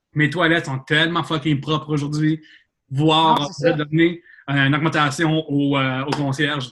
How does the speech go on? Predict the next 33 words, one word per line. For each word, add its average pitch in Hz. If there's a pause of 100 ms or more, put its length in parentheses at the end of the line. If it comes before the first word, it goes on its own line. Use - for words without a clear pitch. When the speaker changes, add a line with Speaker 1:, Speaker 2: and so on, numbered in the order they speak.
Speaker 1:
tu 147
sais. 156 (140)
Speaker 2:
C'est 170
ça. 226 (140)
C'est -
arrivé 190
une 269
fois, 226 (240)
une 220
seule 247
fois 208
dans 165 (160)
les 165
sept -
dernières 180
années 175
que 175
j'ai 151
pas 214
pu 240
me 208
présenter. 175 (540)
Euh, 151
puis 185
c'est, 208
c'est 208
pas 254
que 208
j'ai 220
pas 180
pu, 254
c'est 202
que 180